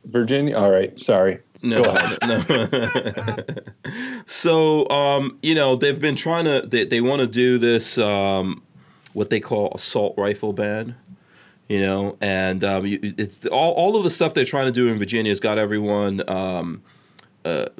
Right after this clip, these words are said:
Speaker 2: rightfully so upset and, and pushing back and doing things about it. And I, th-, you know, everyone thought, "Oh, maybe these guys are trying to back off of it," because they,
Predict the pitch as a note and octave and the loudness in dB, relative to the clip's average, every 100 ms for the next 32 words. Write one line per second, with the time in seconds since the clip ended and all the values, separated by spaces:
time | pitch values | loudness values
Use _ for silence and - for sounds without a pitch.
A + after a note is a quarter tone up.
0 | - G#2 A2+ B2 - A#2+ G#2+ - B2+ G#2+ | -16 -6 -2 -2 0 0 0 0 0 2
1 | G#2 G#2 G2 - _ - - A#2+ A2+ - | 4 2 0 -8 _ -6 -2 0 0 -2
2 | G#2+ G2 F#2+ G2+ F#2 B2 - A2 G#2+ G2+ | -2 -2 -4 -4 -4 -4 -4 -2 -2 -2
3 | G2+ G2+ D#3+ D3+ B2+ G2+ F#2 F#2 F#2+ F2+ | -2 0 0 0 0 -2 -2 -2 0 0
4 | F#2+ G#2 - - - - A2 A#2+ A#2+ - | 0 -2 -4 -16 -20 -8 -2 -2 -4 -8
5 | D3 E3+ D3 C#3 F#3 F3+ E3 E3+ A3 D#3+ | -2 2 2 4 4 4 4 2 2 0
6 | D3 E3 D#3+ D3 D3+ C3 A#2+ C3+ B2 A#2+ | 0 0 0 0 0 -2 -2 -2 0 0
7 | A#2 A#2 C#3 C#3 A#2 A2 G2 G#2+ - A2 | 0 2 -2 0 0 0 0 -2 0 0
8 | G#2 A2+ | 0 -2